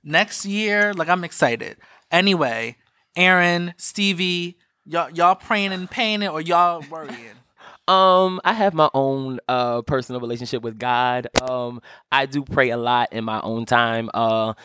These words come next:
Speaker 2: I use it as, like, the, you know, the thing that keeps me going. Uh, speaking to him, I don't necessarily go to church, and I know some people say that, "Oh, if you're gonna pray to God, you should be going to church." I don't go to church. I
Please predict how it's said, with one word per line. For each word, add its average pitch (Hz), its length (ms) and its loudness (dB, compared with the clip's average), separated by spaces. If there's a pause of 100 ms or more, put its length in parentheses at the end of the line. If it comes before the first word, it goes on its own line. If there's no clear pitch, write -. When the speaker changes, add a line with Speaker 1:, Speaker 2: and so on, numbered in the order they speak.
(240)
Speaker 2:
I 131 120 4
use 151 300 -4
it 156 180 2
as, 123 240 0
like, 113 360 0
the, 110 640 -6
you 139 140 -8
know, 92 340 -8 (200)
the 123 80 -8
thing 143 260 4
that 127 140 2
keeps - 260 0
me 113 120 2
going. 110 540 2
Uh, 107 280 6
speaking 143 400 -2
to 135 120 -6
him, 123 380 -10 (400)
I 139 80 2
don't 175 220 2 (240)
necessarily 135 480 4
go 120 100 6
to 104 80 4
church, - 640 -2
and 123 180 -2
I 135 60 2
know 139 100 2
some 143 140 -4
people 123 140 -2
say 123 140 2
that, 117 160 0
"Oh, 170 360 8 (200)
if 131 120 -4
you're 170 60 0
gonna 175 140 0
pray 165 140 2
to 156 80 0
God, 139 240 6
you 135 60 -2
should 135 140 -4
be 131 60 -4
going 127 200 0
to 117 80 -2
church." 127 360 -2
I 175 140 2
don't 160 140 -4
go 117 100 -4
to 113 80 -10
church. 107 320 -16
I 175 440 -4